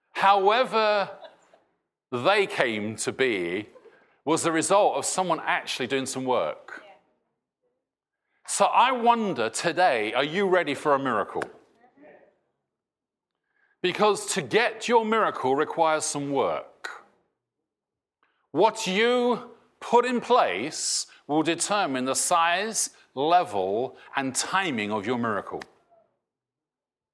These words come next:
Actually,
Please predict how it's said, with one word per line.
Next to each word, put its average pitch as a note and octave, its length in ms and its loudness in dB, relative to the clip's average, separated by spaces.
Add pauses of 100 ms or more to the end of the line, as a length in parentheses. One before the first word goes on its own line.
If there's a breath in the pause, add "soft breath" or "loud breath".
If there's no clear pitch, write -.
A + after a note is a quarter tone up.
(1500)
Actually, C3+ 920 -6